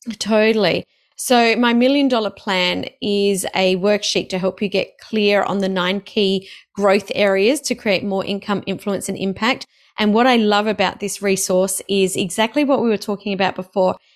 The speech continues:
helps you to get really clear on what it is that you want to create. How do you want your life to feel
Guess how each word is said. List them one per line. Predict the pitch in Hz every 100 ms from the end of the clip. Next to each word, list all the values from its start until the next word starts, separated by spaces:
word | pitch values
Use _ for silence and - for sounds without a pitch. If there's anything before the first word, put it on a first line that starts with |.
| _
helps | - 247 254
you |
to | 311
get | 311 214
really | 202 226 233 226
clear | - - 226 220 208
on | 196
what | 190 226
it | 277
is | 247 214
that | - 202
you | 202
want | 180 190 -
to |
create. | 202 - 202 190 180 - _ _ _
How | - 214 226
do |
you | 240 233
want | 208 -
your | 196
life | 190 - -
to | -
feel | 185 - - 233 233 214 165 139 -